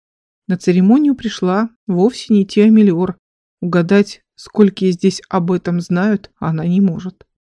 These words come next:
По периметру зала с невысоким потолком, сведенным к центру арками, располагались похожие на шкафы сооружения,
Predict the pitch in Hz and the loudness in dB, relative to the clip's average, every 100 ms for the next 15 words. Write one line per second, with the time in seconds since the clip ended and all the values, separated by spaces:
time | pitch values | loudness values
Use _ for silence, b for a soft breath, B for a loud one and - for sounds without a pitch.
0 | _ _ _ _ - 185 196 220 233 202 | _ _ _ _ -8 -4 0 4 4 4
1 | 190 160 - _ 180 190 247 247 233 233 | -2 -4 -8 _ -4 0 2 2 -2 -8
2 | - 196 180 175 - 170 170 170 165 170 | -8 -4 -2 -4 -8 -8 -6 -6 -6 -6
3 | 180 - 254 254 _ _ - 208 196 214 | -6 0 0 0 _ _ -12 -6 0 2
4 | 214 208 - 214 208 202 - 190 - 190 | 2 0 0 0 0 -4 -6 -6 -4 -2
5 | 196 - _ _ _ - 175 - 170 170 | -4 -8 _ _ _ -8 -8 -6 -6 -2
6 | 214 247 233 - 165 - 208 226 220 208 | 0 0 -2 -8 -16 -2 0 2 2 2
7 | 190 - - - 175 - 160 160 170 165 | -2 -8 -10 -6 -8 -6 -6 -6 -6 -6
8 | 165 160 | -6 -8